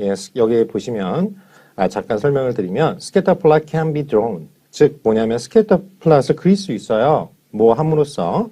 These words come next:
by죠. By using the data frame plot scatter라는 메소드를 이용해서. 그쵸? 아, 동일한 겁니다. 여러분이 갖고 있는 데이터 프레임 불러서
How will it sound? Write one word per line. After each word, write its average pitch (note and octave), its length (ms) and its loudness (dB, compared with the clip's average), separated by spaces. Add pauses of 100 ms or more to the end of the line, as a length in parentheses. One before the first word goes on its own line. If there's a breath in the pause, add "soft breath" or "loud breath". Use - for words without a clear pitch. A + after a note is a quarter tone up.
by죠. G#2+ 460 0 (160)
By G2 260 -4
using A2 300 -6
the G2 240 -4
data A2 260 -2
frame G#2 360 -8
plot C#3 300 -6 (300 soft breath)
scatter라는 A#2 760 -2
메소드를 A2+ 640 -4
이용해서. E2 500 -8 (460 soft breath)
그쵸? E3 360 -6 (100)
아, F2 200 -10
동일한 A#2+ 320 -4
겁니다. D3+ 500 -6 (200)
여러분이 G#2 320 0
갖고 - 320 -6
있는 A#2+ 260 -2
데이터 G2 300 -6
프레임 F#2+ 320 -6
불러서 F#2+ 500 -2